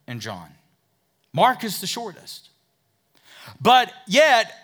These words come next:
even though it is the shortest, it has the most recorded miracles than any of the gospels. And what I have felt the Lord lead me in the preaching in the first part of this year is we are working our way.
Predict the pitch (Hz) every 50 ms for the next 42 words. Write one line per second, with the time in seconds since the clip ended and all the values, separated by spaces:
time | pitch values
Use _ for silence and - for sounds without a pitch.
0 | _ - 240 285 302 294 285 254 247 233 226 214 202 185 - - 196 - - -
1 | 233 233 208 165 165 160 - - - - 180 170 165 180 180 180 180 147 131 -
2 | 165 156 143 147 156 185 220 254 294 285 - - - 190 185 170 180 - - 220
3 | 247 262 269 240 262 262 226 - - - - - 165 170 190 208 208 190 180 165
4 | 170 165 165 165 160 156 - - - - - 151 160 175 180 180 175 175 175 170
5 | 175 170 180 190 202 190 - - - - - 156 - - - _ _ _ _ _
6 | _ _ _ _ - - - - 147 151 156 165 165 180 202 214 220 220 214 214
7 | - 208 202 202 196 196 185 170 165 160 156 156 170 180 180 180 185 175 - -
8 | 185 151 139 156 175 190 196 196 185 180 - 147 147 165 180 180 165 156 175 160
9 | 123 160 143 139 135 143 - - 202 214 196 - - - 151 147 156 170 175 160
10 | 143 127 - 165 156 - - - 170 156 147 131 139 135 - - 175 165 143 135
11 | 131 151 165 - - _ _ _ _ _ _ _ _ _ _ _ _ _ _ _
12 | _ _ _ _ _ _ _ _ _ _ _ - 110 110 117 147 175 185 185 -
13 | - 170 151 151 151 147 143 135 139 160 185 208 190 - - 190 180 170 170 170
14 | 170 - - 156 151 156 151 156 156 151 143 139 139 131 120 113 113 113 110 120
15 | 135 139